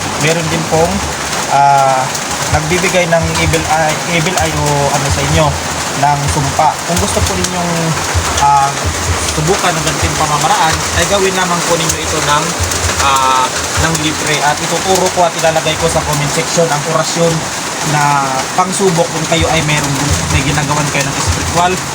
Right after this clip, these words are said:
o physical na karamdaman. At physical o spiritual,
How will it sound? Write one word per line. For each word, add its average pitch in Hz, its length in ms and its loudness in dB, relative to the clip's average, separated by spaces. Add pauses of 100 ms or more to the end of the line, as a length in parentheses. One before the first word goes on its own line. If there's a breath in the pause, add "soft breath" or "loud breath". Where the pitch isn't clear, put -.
(320)
o 143 40 2 (440)
physical 160 380 0 (100)
na 147 240 0 (240)
karamdaman. 131 640 0 (640)
At 135 160 0 (240)
physical 175 400 0
o 156 80 4
spiritual, 160 640 0